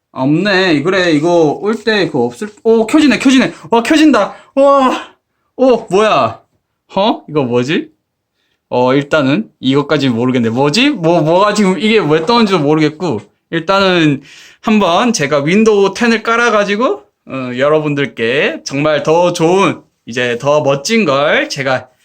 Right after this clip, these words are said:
선사해서 보여드리도록 하겠습니다. 이제 이 쓰레기는, 어, <laughs> 그냥 가끔씩 작업할 때 쓰도록 할게요. 아, 정말 이거 사는데 도움을 준 친구도 고맙고,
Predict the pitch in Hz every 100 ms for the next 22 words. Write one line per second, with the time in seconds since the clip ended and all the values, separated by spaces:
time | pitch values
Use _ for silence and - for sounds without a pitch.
0 | _ _ 185 180 196 180 143 139 143 151
1 | 151 135 117 156 151 127 113 110 - -
2 | _ 135 151 160 - 254 262 233 170 147
3 | 160 247 - - 117 123 127 - 185 135
4 | - - - - 127 131 - - 185 -
5 | 135 143 170 143 - 117 - 165 151 -
6 | 165 160 147 120 127 175 247 - 113 -
7 | - - 127 147 151 143 117 - _ _
8 | _ _ _ _ _ - 151 170 202 202
9 | 185 175 190 202 190 180 220 226 233 131
10 | 120 - 196 185 -